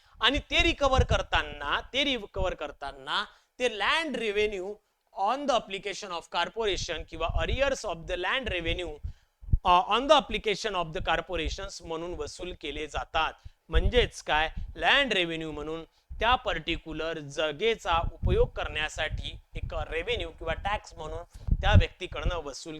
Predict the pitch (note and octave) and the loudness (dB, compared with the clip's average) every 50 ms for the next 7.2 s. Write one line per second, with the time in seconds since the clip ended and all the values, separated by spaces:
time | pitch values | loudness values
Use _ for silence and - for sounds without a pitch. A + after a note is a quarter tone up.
0 | D3+ - C3+ B2+ B2+ C#3+ E3 G#3 B3 B3 - - - - - - _ - - - | -10 -8 -8 -6 -4 -2 0 0 0 0 0 -2 -2 -2 -6 -12 _ -10 -6 -4
1 | A#2+ B2 C3 C#3+ D3+ C#3+ B2+ G#2+ _ - - - - - C3 B2+ C3 E3 F#3+ G3+ | -2 0 0 2 0 0 -2 -4 _ -20 -20 -16 -14 -12 -10 -4 0 2 2 2
2 | A3+ A#3 - - - - - - - - - - - - - - E3 E3+ - - | 2 2 -2 -2 -2 0 -2 -2 -4 -6 -12 -12 -12 -14 -14 -10 -10 -10 -10 -10
3 | - E3 D3 D3+ D3 E3+ E3+ F3 E3+ E3 F3 F3 E3+ E3 - E3 E3 E3 E3 E3 | -10 -10 -10 -6 -2 0 0 0 0 -2 -2 -4 -4 -6 -4 -6 -4 -2 -2 -4
4 | E3+ F3 - - _ - - - - - - D#3+ D#3+ E3+ E3 E3 - E3+ E3 - | -4 -6 -10 -14 _ -14 -14 -10 -4 0 2 6 6 6 6 4 2 0 0 -2
5 | E3 C#3+ - - F#3+ F3 F3 E3+ D#3+ E3 D#3+ D#3 C#3+ - C#3 B2+ _ - - D#3+ | -4 -8 -8 -8 -8 -6 -4 -4 -4 -2 -4 -4 -4 -6 -12 -16 _ -6 -2 0
6 | D#3+ E3 E3 - _ _ _ _ - - - _ _ - - F3+ - - - F#3 | 0 0 0 -4 _ _ _ _ -18 -18 -18 _ _ -12 -12 -12 -8 -4 -4 -2
7 | E3+ E3+ E3 | 0 0 0